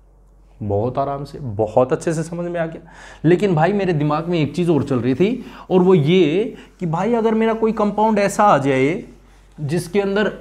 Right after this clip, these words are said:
एक से ज्यादा सेंटर एटम हो, तो एक से ज्यादा, जैसे मान लो सपोज करो मुझे कह दे सी एल टू ओ एट, बोला इस कंपाउंड के लिए ऑक्सीडेशन स्टेट निकालो, मुझे बोला इस कंपाउंड के लिए ऑक्सीडेशन स्टेट निकाल के बताओ,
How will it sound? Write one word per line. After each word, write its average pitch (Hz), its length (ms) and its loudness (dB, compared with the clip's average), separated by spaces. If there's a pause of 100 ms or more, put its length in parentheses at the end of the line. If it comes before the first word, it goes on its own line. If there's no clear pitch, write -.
(200)
एक 185 180 2
से 214 160 0
ज्यादा 165 340 2
सेंटर 202 340 -4
एटम 202 240 -2
हो, 208 140 -2
तो 226 300 -6 (360)
एक 190 180 2
से 220 120 -2
ज्यादा, 214 300 2
जैसे 156 300 -2
मान 180 220 2
लो 190 80 -2
सपोज 202 300 -2
करो 175 160 2
मुझे 165 220 2
कह 165 120 0
दे 185 280 2 (320)
सी 208 360 0
एल 180 380 4
टू 185 440 2
ओ 180 140 2
एट, 156 300 2
बोला 147 260 0
इस 160 160 0
कंपाउंड 160 480 -2
के 165 60 -2
लिए 165 80 2
ऑक्सीडेशन 165 500 -4
स्टेट 165 240 -4
निकालो, 175 420 -2 (340)
मुझे 170 140 2
बोला 196 180 2
इस 190 120 0
कंपाउंड 190 400 -2
के 190 60 -4
लिए 196 100 -2
ऑक्सीडेशन 190 420 -4
स्टेट 196 200 -4
निकाल 190 260 -2
के 190 80 -2
बताओ, 202 320 0